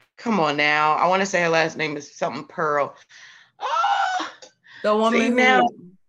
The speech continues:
Speaker 2: who
Speaker 1: who made it a
Speaker 2: championed the
Speaker 1: holiday.
Speaker 2: holiday. Yes.
Speaker 1: Yes.
Speaker 2: Okay.
Speaker 1: Yeah.
Speaker 2: She was
Speaker 1: Yeah,
Speaker 2: where?
Speaker 1: so she was, she was at the Black Girl Magic Museum, and then, like, as
Speaker 2: Wow,
Speaker 1: I'm
Speaker 2: no
Speaker 1: talking, I'm
Speaker 2: way.
Speaker 1: Yeah, she came and she wrote a book, so, you know, she was there.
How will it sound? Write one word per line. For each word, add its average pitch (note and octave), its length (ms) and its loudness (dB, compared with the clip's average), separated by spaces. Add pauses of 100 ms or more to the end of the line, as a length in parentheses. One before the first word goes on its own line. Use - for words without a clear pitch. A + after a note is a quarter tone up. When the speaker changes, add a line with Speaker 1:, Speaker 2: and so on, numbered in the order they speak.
(1040)
Speaker 2:
who G#3 240 4
Speaker 1:
who G3+ 120 -2
made G#3+ 200 4
it G#3+ 100 6
a G3 100 4
Speaker 2:
championed G#3 80 2
the G#3 60 4
Speaker 1:
holiday. G#3+ 100 2
Speaker 2:
holiday. D#3+ 680 0 (100)
Yes. B3+ 1040 2
Speaker 1:
Yes. - 20 -
Speaker 2:
Okay. A#3+ 640 -2 (920)
Speaker 1:
Yeah. F3 260 -4
Speaker 2:
She B3+ 300 -6
was B3 120 0
Speaker 1:
Yeah, F#3 140 4
Speaker 2:
where? B3+ 140 2
Speaker 1:
so F#3+ 180 4
she A#3 360 -4
was, G#3+ 260 -4 (720)
she A#3+ 80 -2
was A#3 100 -2
at A3 140 -4
the G#3+ 60 -4
Black G3+ 200 2
Girl G3 160 2
Magic F#3 320 0
Museum, D#3+ 520 -4
and C3+ 160 -4
then, D3 100 -4
like, F#4+ 220 8
as G4 200 6
Speaker 2:
Wow, - 0 -
Speaker 1:
I'm E3 240 2
Speaker 2:
no - 0 -
Speaker 1:
talking, D#3+ 400 0
I'm C#3+ 140 -6
Speaker 2:
way. C#4+ 540 -12 (480)
Speaker 1:
Yeah, D#3+ 360 2
she G3+ 240 -6
came G3 440 0
and F3 80 -6
she C4 120 -4
wrote C4+ 220 4
a B3 60 2
book, B3 460 2
so, F3+ 300 -2
you F#3+ 240 -6
know, E3+ 120 0
she F#3+ 140 -8
was F3+ 240 -8
there. F3 680 2